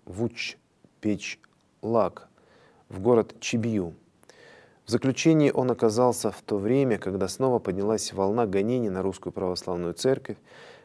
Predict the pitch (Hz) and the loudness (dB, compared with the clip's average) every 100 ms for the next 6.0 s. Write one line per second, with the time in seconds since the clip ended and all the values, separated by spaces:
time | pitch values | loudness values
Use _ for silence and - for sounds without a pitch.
0 | - - 147 135 131 120 120 127 131 - | -4 4 6 8 6 4 4 6 6 4
1 | 120 135 135 131 139 127 113 131 123 - | 0 2 4 6 6 6 4 0 0 0
2 | 95 101 92 104 120 120 95 87 90 95 | 0 -2 -2 -2 -2 -2 -2 -4 -2 0
3 | 101 - 101 110 92 78 - - _ _ | -2 -2 -6 -2 -2 -4 -16 -20 _ _
4 | - 104 135 - 135 120 101 92 92 113 | -8 0 0 0 -2 0 0 0 -2 -2
5 | 92 - 87 - 95 85 85 120 120 | -4 -4 -6 -6 -8 -6 -2 0 0